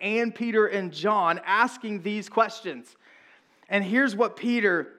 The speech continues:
has to say. Well, look with me in chapter three of the book of Acts, starting in verse eleven. Here's what God's sa-, word says. Right after his healing, he's leaping and jumping. He's, he's excited about what God has done. People are gathering.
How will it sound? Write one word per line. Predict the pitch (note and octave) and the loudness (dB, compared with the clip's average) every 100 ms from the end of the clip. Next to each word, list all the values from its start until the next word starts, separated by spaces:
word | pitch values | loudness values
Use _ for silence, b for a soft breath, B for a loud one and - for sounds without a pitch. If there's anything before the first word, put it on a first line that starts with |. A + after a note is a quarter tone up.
| _ _ _ _ - | _ _ _ _ -8
has | F3+ G#3 F3 | 0 0 0
to | F#3 | -4
say. | - F3 | 0 0
Well, | D#3 D#3+ | 0 0
look | G#3 A#3 | 0 0
with | B3 | -2
me | G#3+ G3 F#3+ | -2 -2 -2
in | F3+ E3+ D#3+ | -2 -4 -4
chapter | G3 G3 G3 | -2 -2 -4
three | F3+ F3 | -4 -2
of | E3 | 0
the | D3+ | -2
book | F3 | -4
of | F3+ D#3 | -2 -2
Acts, | C#3+ C#3+ | -2 -4
starting | - D#3+ D3+ | -4 -4 -4
in | D3 | -4
verse | D3 D#3+ | -6 -6
eleven. | D3 C3+ B2 A#2+ b b b b | -2 -2 -4 -10 b b b b
Here's | E3+ E3+ | -4 -2
what | E3+ | -2
God's | D#3+ D#3 D3+ | 2 2 0
sa-, | - D3 C#3 D3 | -4 -4 -4 -4
word | C#3+ C#3 | -4 -4
says. | - C#3 A2+ A2+ - B B | -6 -8 -8 -10 -18 B B
Right | C#3+ G3 A#3 | 0 2 4
after | G#3+ - A#3 | 2 2 0
his | A#3+ A3+ | 0 -6
healing, | - E3 D3+ E3 | -8 -6 -4 -6
he's | G3 D#3 | -6 -8
leaping | D3+ G#3 A#3+ B3 A#3 | -4 -2 -2 -2 -2
and | G#3+ | -2
jumping. | G3 F#3 F3+ G#3+ | -2 -2 0 -2
He's, | G3 F#3+ F3+ B B B | -2 -6 -8 B B B
he's | G3 | -2
excited | G3+ - - - C4+ C4+ B3+ | -2 -6 -6 2 2 2 -2
about | A3 A3 G#3 F#3 | -2 0 0 0
what | G#3+ F3+ | -4 -2
God | G#3+ G#3 | 0 0
has | G#3+ G#3+ | -2 -4
done. | F3+ E3+ E3+ | -2 -4 -4
People | - C4 C4 B3+ | -4 -4 0 -2
are | G#3 G#3 | 0 -2
gathering. | F#3 E3+ E3+ D#3 C#3 D3 | 0 0 0 0 -4 -6